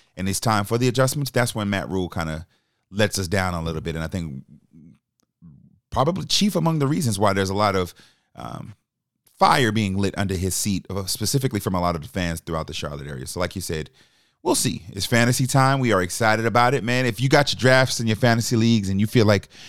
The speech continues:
you got that championship squad, go ahead and drop a picture or snap a little quick,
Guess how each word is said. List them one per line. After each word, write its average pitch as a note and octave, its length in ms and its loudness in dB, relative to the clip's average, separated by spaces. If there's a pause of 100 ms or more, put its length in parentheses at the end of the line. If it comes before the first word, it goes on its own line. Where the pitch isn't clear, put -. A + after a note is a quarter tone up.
(180)
you A2+ 100 4
got - 220 4
that G#2 160 4
championship A2+ 560 4
squad, A2+ 360 4
go D#3+ 160 8
ahead E3 140 6
and A#2+ 120 2
drop A#2+ 220 4
a A2 60 -4
picture G#2 480 2
or F2+ 180 2
snap G2+ 300 2
a G2+ 40 4
little F#2+ 300 4
quick, - 360 -2